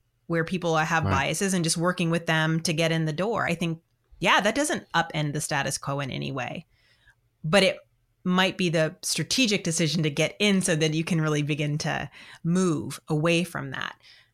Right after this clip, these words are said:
Speaker 1: I think that, you know what, when we say, "This is how it is and we're gonna work with it,"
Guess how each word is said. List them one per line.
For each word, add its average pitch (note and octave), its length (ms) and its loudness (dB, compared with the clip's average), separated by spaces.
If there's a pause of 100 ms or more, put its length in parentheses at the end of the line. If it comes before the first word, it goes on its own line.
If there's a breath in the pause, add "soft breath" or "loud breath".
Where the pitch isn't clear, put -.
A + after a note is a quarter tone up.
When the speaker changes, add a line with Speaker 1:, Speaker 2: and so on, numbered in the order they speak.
Speaker 1:
I G3 60 -6
think C#4 300 -6
that, C4 320 -4
you G#3+ 160 -4
know A3+ 160 -2
what, A#3 380 -2
when G3 180 0
we G#3 100 0
say, G#3 300 0
"This F#3+ 260 -2
is G3+ 140 -2
how F3+ 180 2
it F3 100 2
is F#3 200 2
and E3+ 100 0
we're E3+ 120 0
gonna E3 180 0
work F3+ 320 -2
with E3 180 -4
it," D3 340 -4